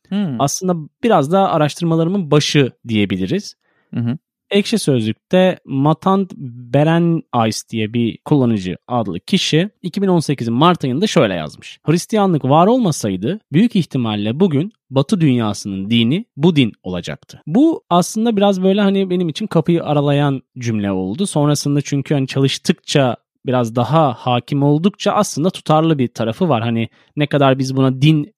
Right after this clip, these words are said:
Speaker 2: olarak görmüyoruz desek de bölümün başı itibariyle.
Speaker 1: Potansiyeli vardı. Potansiyeli
Speaker 2: Potansi-,
Speaker 1: vardı
Speaker 2: evet.
Speaker 1: zamanında.
Speaker 2: Hani böyle bazı sporcular için deriz ya, hani potansiyeli
Speaker 1: <laughs>
Speaker 2: vardı ama açığa çıkmadı.
Speaker 1: Evet,
Speaker 2: Bu
Speaker 1: evet.
Speaker 2: da böyle bir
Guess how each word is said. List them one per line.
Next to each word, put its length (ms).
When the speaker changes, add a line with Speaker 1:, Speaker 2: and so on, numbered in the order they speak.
Speaker 2:
olarak 320
görmüyoruz 680
desek 360
de 120
bölümün 360
başı 240
itibariyle. 440
Speaker 1:
Potansiyeli 540
vardı. 400
Potansiyeli 580
Speaker 2:
Potansi-, 260
Speaker 1:
vardı 40
Speaker 2:
evet. 180
Speaker 1:
zamanında. 360
Speaker 2:
Hani 260
böyle 240
bazı 240
sporcular 420
için 300
deriz 280
ya, 320
hani 160
potansiyeli 720
Speaker 1:
<laughs> 0
Speaker 2:
vardı 280
ama 180
açığa 320
çıkmadı. 600
Speaker 1:
Evet, 240
Speaker 2:
Bu 40
Speaker 1:
evet. 120
Speaker 2:
da 160
böyle 360
bir 180